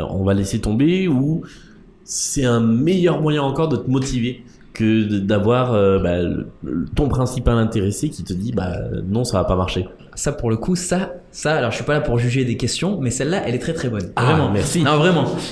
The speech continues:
Speaker 2: Euh, parce qu'elle est, elle, parce que je me la suis même pas posée moi-même. Donc j'ai réfléchi en même temps. Là, tu vois, j'ai une petite technique pour en même temps réfléchir à ce que je vais te dire.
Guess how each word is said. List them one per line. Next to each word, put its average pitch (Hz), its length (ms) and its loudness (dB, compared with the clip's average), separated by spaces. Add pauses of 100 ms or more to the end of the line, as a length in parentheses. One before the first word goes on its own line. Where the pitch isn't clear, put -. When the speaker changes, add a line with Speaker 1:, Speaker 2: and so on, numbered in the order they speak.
(140)
Speaker 2:
Euh, 123 300 0
parce 127 200 -4
qu'elle 151 240 2
est, 156 100 6
elle, 139 320 4
parce 143 140 0
que 160 80 0
je 156 80 2
me 165 40 4
la 160 80 4
suis 160 140 0
même 196 180 4
pas 190 120 0
posée 143 320 0
moi-même. 110 500 -2
Donc 107 160 -2
j'ai 107 140 -2
réfléchi 147 500 0
en 127 60 4
même 120 180 0
temps. 151 140 -2
Là, 131 100 -2
tu 117 100 -6
vois, 117 100 -2
j'ai 110 100 -2
une 107 80 -2
petite 131 180 -8
technique 131 380 -6
pour 107 160 -4
en 107 60 0
même 107 100 0
temps 127 160 -2
réfléchir 143 480 0
à 127 80 0
ce 123 80 -2
que 127 80 2
je 120 60 2
vais 123 80 2
te 127 40 0
dire. 156 180 2